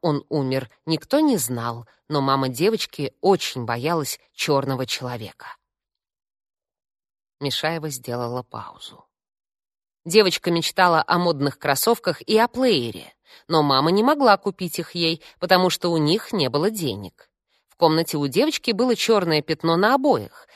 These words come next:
Оно было там всю жизнь, сколько девочка себя помнила. Однажды из пятна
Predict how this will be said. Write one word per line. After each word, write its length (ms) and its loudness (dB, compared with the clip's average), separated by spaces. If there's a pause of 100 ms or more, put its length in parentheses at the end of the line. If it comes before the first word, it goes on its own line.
(140)
Оно 240 2
было 220 2
там 220 4
всю 360 -2
жизнь, 500 -2 (100)
сколько 380 -6
девочка 460 -6
себя 280 -4
помнила. 520 -10 (480)
Однажды 500 -2
из 140 -8
пятна 440 -2